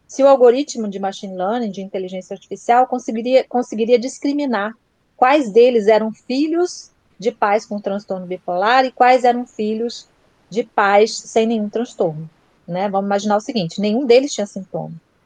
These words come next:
Pra nossa surpresa, o algoritmo conseguiu, com setenta e cinco por cento de acurácia, discriminar quais eram os filhos, é, de pais que tinham, né, transtorno bipolar, o que representa aí uma, um risco genético e até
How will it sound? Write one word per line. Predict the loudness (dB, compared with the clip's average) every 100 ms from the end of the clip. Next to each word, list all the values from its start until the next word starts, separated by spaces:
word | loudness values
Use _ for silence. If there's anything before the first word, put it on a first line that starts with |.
| _ _
Pra | 0
nossa | 2 -2 -4
surpresa, | -10 -10 -8 -2 2 4 2 -2 0
o | 2
algoritmo | 4 4 2 -2 -6
conseguiu, | -6 -8 -8 -4 -4
com | -4
setenta | -4 -4 -2 -8 -6
e | -8
cinco | -8 -12 -8
por | -10
cento | -6 -8 -6
de | -8
acurácia, | -4 -2 0 -2 -4 -6 -10 -10 _ _ _ _
discriminar | -10 -2 0 0 0 -2 -2
quais | 4 4 6
eram | 2 2 -8 _ _ -6
os | -6 -4
filhos, | -6 -4 -2 -4 -8
é, | -4 -2 -2
de | -4 -8
pais | 0 4 4 2
que | -8
tinham, | -10 -6 -4 -4
né, | -4 -6 -6 -12 _ _ _
transtorno | -2 0 -2 0
bipolar, | 0 4 6 6
o | 2
que | 2
representa | 2 4 4 4 -2 -4 0
aí | -2 0 -2
uma, | -2 -6 -10 -14 _
um | -6
risco | -6 -8 -2
genético | 0 2 2 0 -6 -6
e | -4
até | -2 2 4 4 0